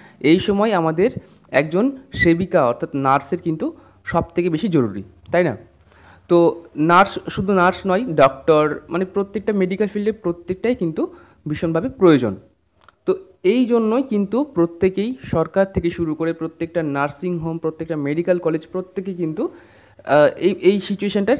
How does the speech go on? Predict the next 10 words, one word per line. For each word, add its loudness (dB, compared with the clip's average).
সম্মুখীন 4
হয়েছে। -2
তো -2
সেই 0
জন্যই 0
কিন্তু -4
সিট -8
সংখ্যা -4
ইনক্রিজ -2
হয়েছে 0